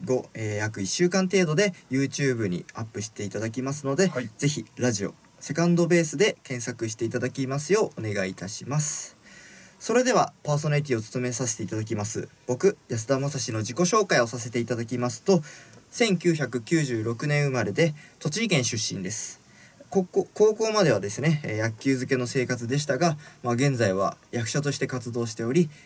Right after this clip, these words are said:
Speaker 1: エキストラやたまにお役をいただいて、えー、短編映画などにも出演させていただいております。まあ、いつかは幼い頃からずっと頑張ってきた野球に関わる作品に出演するという、えー、夢も持って頑張っております。
Speaker 2: はい。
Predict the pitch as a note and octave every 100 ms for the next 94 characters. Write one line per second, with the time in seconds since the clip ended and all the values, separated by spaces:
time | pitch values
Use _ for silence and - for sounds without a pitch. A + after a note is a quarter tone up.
0 | - A#2 C3+ D3 B2+ G2+ F2 - - D#3
1 | D#3+ F3 F#3 B2+ C3 B2 C3 B2 C3 B2+
2 | B2 A#2 E3+ - - - A2 A2 G#2+ F#2+
3 | - - D3+ D3+ E3 D#3+ D3+ D3 D3 D#3
4 | G3+ F3+ C#3 B2 B2 - E3+ D#3+ G#2+ G#2
5 | G2+ G2 G2 G#2 C#3+ D3 - - - -
6 | - E3 F3 - B2+ A2 - - A2+ D3+
7 | D3 C#3+ A#2+ A2 A2 G#2 F#2+ A#2+ A2 D3+
8 | D3+ D#3+ E3 C3+ - G#2+ G#2 A2 - D#3
9 | D#3 - - F#3 F3+ - - A2 - A#2+
10 | A#2+ D3 - - - A#2 G#2 G#2+ F3 F3
11 | C#3+ B2 A2+ F#2+ - - - G#2 G2+ G2+
12 | A2 C3+ C3 G2 - G#2+ G#2+ _ - G2
13 | F#2 F#2 F#2 F2 F2 G#2+ C#3+ - - -